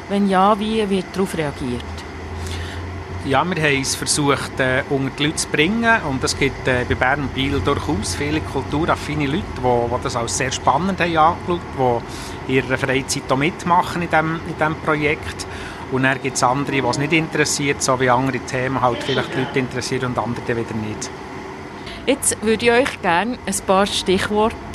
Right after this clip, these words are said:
Speaker 1: stellen und ihr reagiert einfach, was euch gerade in den Sinn kommt. Ich habe hier in einem Artikel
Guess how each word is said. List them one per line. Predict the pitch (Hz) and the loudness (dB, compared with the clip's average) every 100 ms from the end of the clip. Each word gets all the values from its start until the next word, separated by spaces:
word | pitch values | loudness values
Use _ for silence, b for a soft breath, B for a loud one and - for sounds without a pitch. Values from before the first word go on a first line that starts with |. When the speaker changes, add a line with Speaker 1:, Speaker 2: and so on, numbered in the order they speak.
| - - | -8 -6
Speaker 1:
stellen | - - 220 226 262 311 | -4 0 2 2 6 4
und | 214 208 | 4 2
ihr | 233 - - - 190 | 2 0 -4 -4 -2
reagiert | 190 185 196 240 220 - 185 | 0 0 2 2 0 -4 -2
einfach, | 190 190 208 190 - - - - | -2 -2 -2 -2 -4 -4 -8 0
was | 196 220 | 2 2
euch | 233 196 | 0 0
gerade | 185 185 | -2 0
in | |
den | 175 | 0
Sinn | 160 175 | 0 0
kommt. | 165 147 143 - - - B B B B B B B B B B - | -2 -4 -6 -8 -10 -10 B B B B B B B B B B 0
Ich | 247 - | 0 2
habe | 220 214 220 - - - - - | 0 2 2 0 -4 -12 -12 -6
hier | 220 | 2
in | 208 | 4
einem | 196 | 4
Artikel | - 185 - 202 - - | 2 0 0 0 0 -2